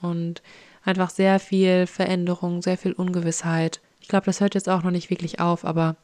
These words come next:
ja, das war die letzten Monate einfach schon sehr fordernd. Und da habe ich halt auch eben gemerkt, dass ich so einen inneren Impuls hatte, mich zurückzuziehen und auf mich aufzupassen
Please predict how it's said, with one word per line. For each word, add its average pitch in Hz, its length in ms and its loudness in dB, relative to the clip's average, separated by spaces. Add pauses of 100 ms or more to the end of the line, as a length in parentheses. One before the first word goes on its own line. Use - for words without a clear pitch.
(120)
ja, 180 140 0
das 170 220 -2
war 175 160 4
die 175 80 -6
letzten 175 260 -2
Monate 175 300 -2
einfach 175 260 -4
schon 175 180 -4
sehr 175 120 0
fordernd. 196 640 0
Und 175 380 -2
da 170 320 2
habe 170 180 0
ich 175 100 -2
halt 170 160 -2
auch - 60 -14
eben 170 240 0
gemerkt, 170 460 2
dass - 240 -6 (400)
ich - 180 -8
so 170 100 -2
einen 165 80 -2
inneren 170 300 0
Impuls 170 460 -2
hatte, 165 440 0 (260)
mich 170 160 -6
zurückzuziehen 160 920 -4 (180)
und 175 120 -4
auf 170 100 0
mich 180 160 -8
aufzupassen 165 1080 -4